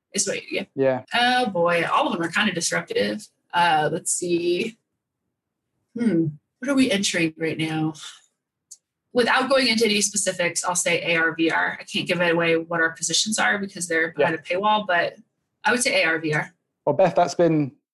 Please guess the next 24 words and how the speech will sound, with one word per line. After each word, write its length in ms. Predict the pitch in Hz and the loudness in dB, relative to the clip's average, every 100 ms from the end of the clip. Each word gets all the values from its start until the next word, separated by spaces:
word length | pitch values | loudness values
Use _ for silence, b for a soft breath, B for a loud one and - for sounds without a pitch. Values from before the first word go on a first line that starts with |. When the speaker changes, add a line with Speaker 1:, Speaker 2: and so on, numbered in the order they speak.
| - | 2
Speaker 2:
amazing. 360 | 151 156 131 | 4 6 2
It's 120 | 110 | 0
been 120 | - 147 | 2 6
a 140 | 143 | 6
pleasure 300 | 143 165 143 | 4 0 2
to 100 | 139 | 0
speak 260 | - 156 - | 2 0 0
to 100 | 139 | 0
you. 200 | 131 135 _ _ _ 139 | 0 -2 _ _ _ 2
Um, 540 | 135 131 131 131 131 - _ _ _ _ _ | 4 4 2 0 -6 -10 _ _ _ _ _
where 300 | 156 196 208 | 4 6 4
can 160 | 196 185 | 2 0
people 180 | 180 | 0
find 540 | 175 190 175 175 170 - | 0 2 4 4 2 2
more 120 | 180 170 | 2 4
information 560 | 151 165 165 - 165 | 4 4 4 2 -2
from 220 | 147 156 | 2 2
I 140 | 156 156 | 4 4
O 60 | |
Fund, 460 | 147 - 156 151 147 | 4 4 4 4 0
yourself, 720 | 139 - 156 147 143 - - _ _ _ _ _ _ _ | -2 2 6 6 4 -6 -20 _ _ _ _ _ _ _
Twitter, 260 | - 147 151 | -2 2 2
et 120 | 135 | 2
cetera? 520 | 151 - - 143 135 | 2 2 2 2 2